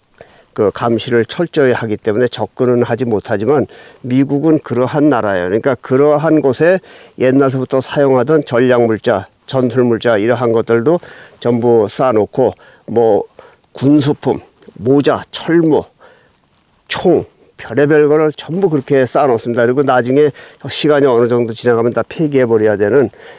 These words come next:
그러한 나라인 것이죠. 그래서 미국을 잘 알지 못하는 한국의 많은 분들이 미국의 자원을 외국에서 막 그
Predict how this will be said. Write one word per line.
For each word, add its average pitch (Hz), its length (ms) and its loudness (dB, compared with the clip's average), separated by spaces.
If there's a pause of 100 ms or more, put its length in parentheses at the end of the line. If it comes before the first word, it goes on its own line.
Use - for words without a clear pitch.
(100)
그러한 127 600 0
나라인 107 340 2
것이죠. 101 480 -2 (400)
그래서 147 300 0
미국을 165 1040 2
잘 139 240 0
알지 135 560 2
못하는 139 920 2
한국의 131 720 -2
많은 110 680 -2
분들이 107 640 0 (540)
미국의 131 840 0
자원을 127 920 2
외국에서 123 720 -2
막 120 320 -2
그 123 320 0